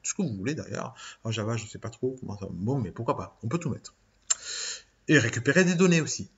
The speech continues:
bien sûr, ça va me permettre de lire des données, d'accord ? Alors comment on va faire pour les lire ? Nous, on va récupérer ça sur le port série. Typiquement, moi j'ai mis un capteur, euh, un accéléromètre, puisque l'objectif c'était de mettre un accéléromètre sur une voiture, et voir qu'elle va faire accélérer,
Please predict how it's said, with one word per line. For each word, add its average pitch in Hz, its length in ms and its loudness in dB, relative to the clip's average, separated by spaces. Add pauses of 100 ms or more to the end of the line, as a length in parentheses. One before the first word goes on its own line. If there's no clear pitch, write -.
bien 95 120 -8
sûr, - 200 -10
ça - 80 -8
va 101 40 -2
me 95 40 -8
permettre 123 260 0
de 110 60 0
lire 139 180 4
des 165 120 4
données, 151 260 0 (300)
d'accord ? - 320 -10 (340)
Alors - 100 0
comment 165 140 6
on 170 60 12
va 165 40 10
faire 175 140 6
pour 160 80 4
les 139 120 8
lire ? 180 200 6
Nous, 180 80 6
on 180 60 2
va 143 100 2
récupérer 131 400 -2
ça 165 140 0
sur 170 140 -2
le 123 60 -4
port - 140 -4
série. 127 280 -2 (280)
Typiquement, 117 400 -2
moi 143 140 2
j'ai 120 120 0
mis 123 160 2
un 117 60 2
capteur, 147 640 0 (520)
euh, 101 440 -2
un 98 220 0
accéléromètre, 110 580 -2
puisque - 180 -20
l'objectif 104 520 -6
c'était 143 220 -4
de 131 40 -2
mettre 139 200 -4
un 131 60 0
accéléromètre 131 420 -2
sur - 120 -2
une 117 80 2
voiture, 113 360 -2 (460)
et 117 60 0
voir 143 140 4
qu'elle 143 140 4
va 139 100 2
faire 143 180 4
accélérer, 135 600 2